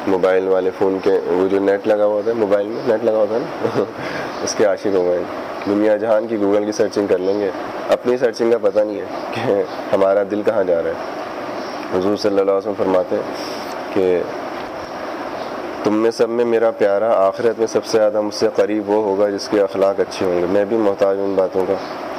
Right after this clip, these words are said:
سب سے زیادہ قریب اور آخرت میں سب سے زیادہ قریب اور پیارا وہ ہوگا جس کے اخلاق اچھے ہوں گے، اور سب سے زیادہ برا لگنے والا، آخرت میں سب سے زیادہ مجھ سے دور رہنے والا وہ شخص ہے جس کے اخلاق برے ہیں۔ اور فرمایا، جو نرمی سے محروم رہا،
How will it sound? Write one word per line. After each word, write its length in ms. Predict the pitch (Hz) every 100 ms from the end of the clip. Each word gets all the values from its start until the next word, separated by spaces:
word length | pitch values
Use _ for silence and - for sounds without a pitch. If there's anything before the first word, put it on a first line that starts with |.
| - -
سب 120 | 107 -
سے 100 | 113
زیادہ 180 | 107 107
قریب 320 | 101 113 131 -
اور 160 | 104
آخرت 420 | 101 98 107 110 110
میں 100 | 110
سب 160 | 113
سے 20 |
زیادہ 220 | 113 107 107
قریب 520 | 107 101 120 143 - 95
اور 100 | 104 101
پیارا 280 | 110 104 113
وہ 160 | 120 110
ہوگا 180 | 110 117
جس 120 | -
کے 120 | 110
اخلاق 340 | - 98 104
اچھے 220 | 101 - 92
ہوں 100 | 85
گے، 180 | 82
اور 180 | 82 -
سب 220 | - 117
سے 100 | -
زیادہ 220 | 135 127 127
برا 200 | 107 123
لگنے 240 | 120 110 107
والا، 360 | 104 110 107
آخرت 320 | 101 107 107
میں 80 | 107
سب 180 | 107 107
سے 100 | 120
زیادہ 220 | 107 107
مجھ 120 | 107
سے 140 | 104 107
دور 240 | 98 110
رہنے 180 | 107 107
والا 220 | 101 101
وہ 180 | 101 104
شخص 320 | - 98 -
ہے 80 | 113 - - - -
جس 140 | -
کے 120 | 113
اخلاق 340 | 98 98 95 98
برے 160 | 92 90
ہیں۔ 460 | 90 87 - - - -
اور 60 | -
فرمایا، 340 | 101 98 104
جو 160 | 110 110
نرمی 380 | 104 101 110 120
سے 140 | 127
محروم 380 | 110 98 107 117
رہا، 240 | 101 104